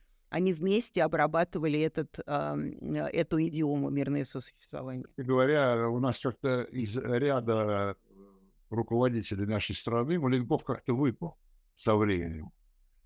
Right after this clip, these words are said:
Speaker 2: А, но все забыли вообще, что после смерти Сталина и до фактически пятьдесят шестого года, да, наверное, а, Маленков всё-таки был первым номером в стране, а не Хрущев.
Speaker 1: Да, абсолютно не был первым номером Хрущев, был...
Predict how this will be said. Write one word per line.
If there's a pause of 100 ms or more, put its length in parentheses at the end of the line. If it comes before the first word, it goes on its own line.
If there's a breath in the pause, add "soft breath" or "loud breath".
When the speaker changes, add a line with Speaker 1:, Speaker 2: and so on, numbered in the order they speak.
(180)
Speaker 2:
А,
но
все
забыли
вообще,
что
после
смерти
Сталина
и (100)
до
фактически
пятьдесят
шестого
года,
да,
наверное, (800)
а,
Маленков
всё-таки
был
первым
номером
в
стране,
а
не
Хрущев. (220)
Speaker 1:
Да,
абсолютно
не
был
первым
номером
Хрущев,
был...